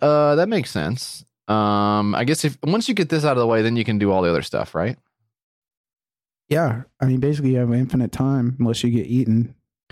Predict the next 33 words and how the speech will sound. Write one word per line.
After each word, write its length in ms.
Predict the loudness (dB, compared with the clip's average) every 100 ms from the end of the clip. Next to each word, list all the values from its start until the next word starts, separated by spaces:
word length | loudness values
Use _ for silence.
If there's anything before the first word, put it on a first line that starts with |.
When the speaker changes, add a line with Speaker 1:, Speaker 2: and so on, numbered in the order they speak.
| -20 _ _ _ _ -4
Speaker 1:
Yeah, 200 | -4 -4
I 80 | -2
don't 140 | -2 0
plan 140 | 0
on 80 | 0
getting 180 | -2 -4
eaten 140 | -6
anytime 340 | -6 -4 -4 -4
soon. 380 | -4 -2 -2
Here 220 | -2 0 0
I 80 |
am. 200 | 0 0
I'm 100 | 0
gonna 140 | 0 0
be 80 | 0
a 80 | 2
lobster 400 | 0 -2 -4 -2
fisherman 520 | -2 -2 -2 0 0
out, 160 | -2 0
uh, 280 | 0 0 -2
b-, 260 | -4 -4 -2
b-, 80 | 0
out 120 | 0 0
with 100 | -4
this 120 | -4
big 180 | -2 0
whale. 440 | 0 2 2 0
I 40 |
hope 140 | -2 -2
I 40 |
don't 160 | -2 0
get 120 | -2
eaten. 400 | -2 -2 -4